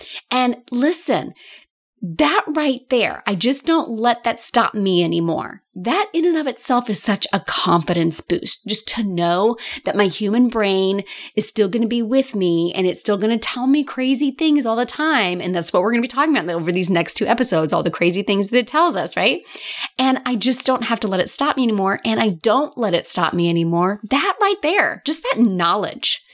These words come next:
just me saying that out loud, I automatically feel more confident. And that's what I want for all of you that are out there listening right now. You right now listening, terrified or struggling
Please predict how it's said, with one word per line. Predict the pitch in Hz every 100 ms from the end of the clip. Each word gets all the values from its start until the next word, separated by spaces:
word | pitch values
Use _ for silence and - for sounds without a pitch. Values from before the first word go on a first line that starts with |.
| -
just | 330 -
me | 415 440 -
saying | 208 190 254 262
that | 196 190
out | 180 -
loud, | 165 190 262 339 - -
I | 220 -
automatically | - 196 190 170 165 -
feel | - -
more | -
confident. | - - - - - _ - -
And | 196
that's | 233 -
what | 269
I | 247
want | 185 180 -
for | - 214 -
all | 175 165 170
of | 165
you | - -
that | 175
are | -
out | - -
there | -
listening | - - 180 -
right | -
now. | - - - _ - -
You | 180 220 165 -
right | 196 214
now | 220 208
listening, | 208 208 185 - 190 - _ _ -
terrified | 214 208 208 214 208 214 202 - _ _ - _
or | 180 175 165 _ _ -
struggling | - 226 202 214 196 190 190 185